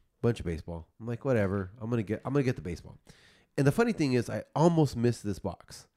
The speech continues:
It was just sitting there, and I, I was like, I look, I,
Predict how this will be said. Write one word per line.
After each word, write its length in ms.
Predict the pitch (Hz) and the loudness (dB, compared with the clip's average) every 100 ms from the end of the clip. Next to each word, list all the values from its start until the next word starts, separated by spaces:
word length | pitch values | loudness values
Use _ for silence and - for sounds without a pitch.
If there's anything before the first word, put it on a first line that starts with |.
| _ _ _ _ | _ _ _ _
It 60 | 147 | 8
was 180 | 135 135 | 8 8
just 200 | 165 - | 0 -4
sitting 420 | - - 208 180 | -4 2 4 4
there, 160 | 117 110 | 2 2
and 80 | 101 | 0
I, 120 | 101 - | -4 -6
I 80 | 113 | -6
was 140 | 104 | -6
like, 140 | 98 - | -10 -10
I 100 | 110 | -6
look, 200 | 127 - - | -4 -6 -6
I, 200 | 120 | -8